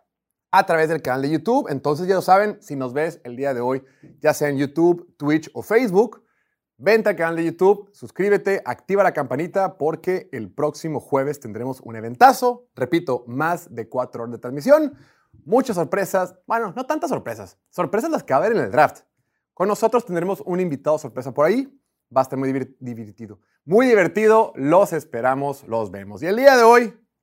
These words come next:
creo que un par de conductores del programa están atorados en el tráfico, digámoslo así, o atorados con el calor de Mexicali. Hoy en el estudio, por lo pronto, está de la esquina más pacífica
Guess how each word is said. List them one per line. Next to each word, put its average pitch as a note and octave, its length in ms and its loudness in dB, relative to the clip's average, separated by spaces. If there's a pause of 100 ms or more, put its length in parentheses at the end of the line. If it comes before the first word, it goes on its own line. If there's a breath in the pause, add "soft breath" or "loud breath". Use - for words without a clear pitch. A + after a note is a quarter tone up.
(360)
creo F#3 240 0
que F3 60 -2
un E3+ 160 -4
par E3 180 4
de D#3 340 -2 (1000)
conductores G3 720 8
del E3 140 0
programa G3 240 6
están A#3 320 0 (260)
atorados A#3+ 560 4
en F3+ 120 -2
el F3+ 120 -4
tráfico, G#3 400 -2
digámoslo D#3 320 0
así, F3 260 -8
o D#3+ 120 -2
atorados E3 420 -2
con D#3+ 140 -8
el D#3 160 -8
calor C3+ 480 -4
de C3+ 340 -6
Mexicali. F3+ 720 -2 (400)
Hoy G3+ 440 2
en B2+ 80 -8
el B2+ 100 -6
estudio, D3 420 -4
por C3 120 -4
lo B2 80 -2
pronto, D#3+ 340 0
está D3 480 -2
de B2+ 140 -10
la C3+ 60 -4
esquina F#3+ 500 -6
más E3 280 -6
pacífica D3+ 680 -6